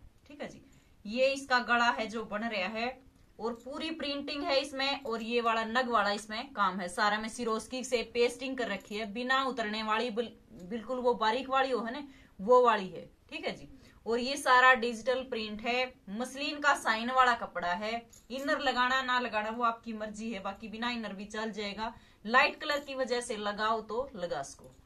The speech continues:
ठीक है। कई बहना ने भाई इस तरह नू जो है inner ना लगावा तो ठीक है। तो ये रहेगा जी neck पट्टी, neck पट्टी पर भी सिरोस्की का काम है सारा, ये pasting वाली उतरती नहीं है, बिल्कुल पक्की हुए है यहाँ, ठीक है।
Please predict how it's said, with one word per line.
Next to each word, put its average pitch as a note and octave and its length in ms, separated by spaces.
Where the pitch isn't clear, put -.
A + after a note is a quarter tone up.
ठीक C4 180
है। D3+ 120
कई B3 160
बहना A#3 300
ने A#3 100
भाई A3 340
इस G#3+ 180
तरह G#3+ 200
नू A3 220
जो F3+ 140
है F#3 180
inner G#3 280
ना G#3 160
लगावा E3+ 340
तो F3+ 140
ठीक F3+ 280
है। G#3 180
तो B3 60
ये C#4+ 180
रहेगा D#4+ 300
जी C4+ 180
neck C4 280
पट्टी, C4+ 280
neck C4+ 240
पट्टी C#4 260
पर C4 140
भी C4+ 140
सिरोस्की B3 440
का B3 140
काम A#3+ 300
है A#3 80
सारा, A3 320
ये B3 160
pasting A#3 440
वाली A#3+ 240
उतरती B3 420
नहीं C#4+ 160
है, G#3+ 120
बिल्कुल C4 340
पक्की C4 300
हुए F3+ 200
है C#3+ 200
यहाँ, - 160
ठीक D4+ 180
है। G3+ 160